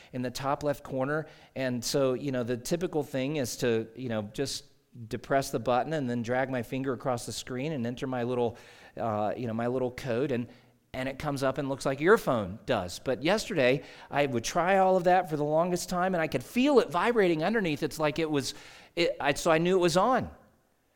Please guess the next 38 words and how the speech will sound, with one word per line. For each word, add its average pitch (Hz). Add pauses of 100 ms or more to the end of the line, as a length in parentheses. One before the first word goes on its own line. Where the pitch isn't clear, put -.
(380)
And 143
I 156
thought, 147
"Well, 160
maybe 196
it's 226
not 202
fully 220
charged. 208
Maybe, 196
maybe." 202 (320)
Well, 160 (100)
I, 143 (100)
I 139
was 143
not 175
in 196
a -
position 165
at, 143
at 139
that 156
point 139
to 117
do 127
a -
little 156
research 139
or, 98 (340)
you 123
know, 113
run 127
by 127
a 104 (920)
Verizon 127
store 123
or 113
whatnot. 117